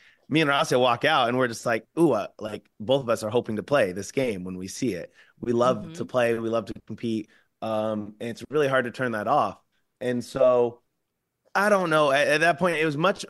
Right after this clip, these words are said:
Speaker 1: for me, it was much more of a matter of, like, I hate being at risk because I hate, you know, not being able to support my people and not being able to stay in
Speaker 2: Right.
Speaker 1: and support them. So I feel like that would be, and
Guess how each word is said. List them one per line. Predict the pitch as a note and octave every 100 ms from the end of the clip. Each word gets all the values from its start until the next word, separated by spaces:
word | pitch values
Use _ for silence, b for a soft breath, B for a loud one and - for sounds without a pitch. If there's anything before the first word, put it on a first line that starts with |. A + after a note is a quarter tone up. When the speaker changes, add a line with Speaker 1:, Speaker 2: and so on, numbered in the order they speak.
| D#3
Speaker 1:
for | D3
me, | F3 G#3+ A#3+
it |
was | G3 D#3
much | F3 F3
more | F3
of | D#3
a |
matter | D3+ D3 C#3+
of, |
like, | C3+ C3+ C3 _ -
I | C3+
hate | D3+ F3
being | D#3+
at | C#3+
risk | C3 D3+ -
because | C3 C3+ C3
I | B2
hate, | C3 C3 C3 - -
you | B2+
know, | A2+ A2
not | A2 A#2 A2
being | B2
able | A2+
to | G#2+
support | - A#2
my | G#2+
people | A2+ C#3 G3 G#3+ G#3+ b _
and | -
not | B2+ A#2
being | B2
able | B2 A#2+ A#2+
to | -
stay | A#2 - A#2+ A2+ A#2
in | A#2
Speaker 2:
Right. | A#2
Speaker 1:
and | A2+
support | G2 C#3 C#3+
them. | D3+
So | C3+
I |
feel | A#2
like | B2+ A2
that | A2+ A2
would | A#2
be, | G#2+ A#2
and | C3 C3